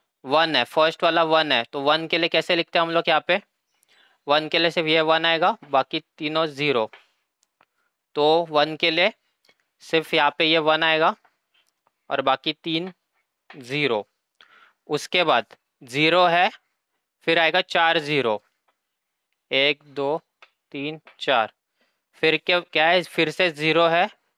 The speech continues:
फिर और चार ज़ीरो आएगा, वन, टू,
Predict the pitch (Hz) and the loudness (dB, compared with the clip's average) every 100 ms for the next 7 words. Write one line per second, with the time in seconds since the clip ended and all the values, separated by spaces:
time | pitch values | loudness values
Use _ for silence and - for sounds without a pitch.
0 | _ 160 165 151 160 - 165 156 147 156 | _ 0 2 2 0 -2 0 0 0 0
1 | 156 156 151 160 - _ _ _ _ _ | 0 2 2 0 -2 _ _ _ _ _
2 | - 139 143 156 _ - 147 156 | -2 -2 0 -6 _ -6 -4 -4